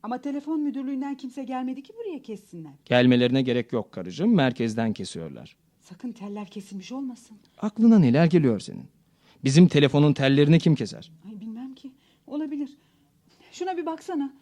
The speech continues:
Speaker 2: Baksam neye yarar? Anlamam ki. Belki de geçici bir arıza vardır.
Speaker 1: Demek, demek oluyor ki kimseyle görüşmemiz mümkün değil.
Speaker 2: Orası öyle. Ama ne önemi var karıcığım? Şimdiye kadar birbirimize nasıl yettiysek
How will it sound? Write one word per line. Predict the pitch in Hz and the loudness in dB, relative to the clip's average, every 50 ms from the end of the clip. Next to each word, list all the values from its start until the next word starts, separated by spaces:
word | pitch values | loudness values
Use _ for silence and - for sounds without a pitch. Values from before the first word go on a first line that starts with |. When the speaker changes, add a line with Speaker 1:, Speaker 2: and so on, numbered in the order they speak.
| _ _ _ - | _ _ _ -4
Speaker 2:
Baksam | 135 123 120 - - 160 165 170 | -2 -2 -2 2 2 2 4 4
neye | 170 165 151 | 4 2 2
yarar? | 139 131 131 127 113 - - - _ _ _ - | 2 0 -2 -4 -6 -10 -14 -20 _ _ _ 2
Anlamam | 143 143 147 151 151 156 165 180 208 | 4 4 6 6 4 6 6 4 4
ki. | 208 - 202 - - - _ _ _ _ _ _ _ _ _ _ _ - | 2 0 -4 -8 -8 -14 _ _ _ _ _ _ _ _ _ _ _ -2
Belki | 247 269 277 269 269 262 214 | 2 2 2 2 0 -2 0
de | 262 277 | 0 0
geçici | 226 254 240 - 247 214 247 208 | 2 0 0 0 0 0 2 4
bir | 190 | 4
arıza | 170 160 147 135 127 131 127 | 6 6 4 4 4 2 2
vardır. | 123 120 113 110 113 117 - - _ _ _ _ _ _ - | 2 2 2 0 -2 -8 -12 -14 _ _ _ _ _ _ -18
Speaker 1:
Demek, | 277 277 277 285 285 _ _ _ 440 _ _ _ _ _ _ - | -16 -14 -14 -16 -18 _ _ _ _ _ _ _ _ _ _ -8
demek | 302 285 302 339 330 - 302 | -6 -4 -4 -4 -6 -6 -8
oluyor | 302 285 330 349 320 302 302 | -6 -4 -4 -4 -4 -4 -6
ki | 294 - - 320 320 | -6 -8 -12 -12 -12
kimseyle | - - 427 427 - - 381 381 339 349 | -12 -20 -20 -18 -12 -6 -4 -4 -2 -2
görüşmemiz | 311 269 330 330 349 339 - 359 339 330 339 311 | -2 -2 -4 -4 -6 -8 -10 -12 -12 -10 -10 -10
mümkün | 285 320 359 339 330 - - 392 415 370 330 | -10 -10 -10 -10 -10 -10 -10 -10 -8 -6 -4
değil. | 330 339 339 349 330 302 302 - _ _ - | -2 0 0 -2 -2 -4 -8 -12 _ _ 0
Speaker 2:
Orası | 139 131 127 117 107 - - 185 | 2 2 4 2 2 2 2 4
öyle. | 175 135 113 95 87 - _ _ _ _ _ _ _ _ _ _ _ _ _ _ _ _ - | 4 4 2 0 -6 -10 _ _ _ _ _ _ _ _ _ _ _ _ _ _ _ _ -4
Ama | 135 143 156 170 | 0 2 4 4
ne | 190 | 6
önemi | 220 226 220 220 214 202 | 6 6 6 6 6 6
var | 190 175 165 170 | 6 4 4 2
karıcığım? | 180 175 180 190 220 233 _ _ _ _ _ _ _ _ _ _ _ _ _ _ - | 0 -4 -2 -4 -6 -8 _ _ _ _ _ _ _ _ _ _ _ _ _ _ -12
Şimdiye | - - 190 208 208 175 160 | -4 2 4 4 6 4 2
kadar | 139 - 131 117 123 139 147 135 | 0 -2 -2 -2 -2 -2 -2 0
birbirimize | 135 131 123 127 123 127 123 117 131 123 | 0 0 0 0 2 2 2 2 2 2
nasıl | 143 143 - 131 117 | 2 0 0 -2 -4
yettiysek | 110 107 107 _ - 143 127 - - 143 - _ | -4 -4 -6 _ -6 -6 -6 -6 -6 -8 -8 _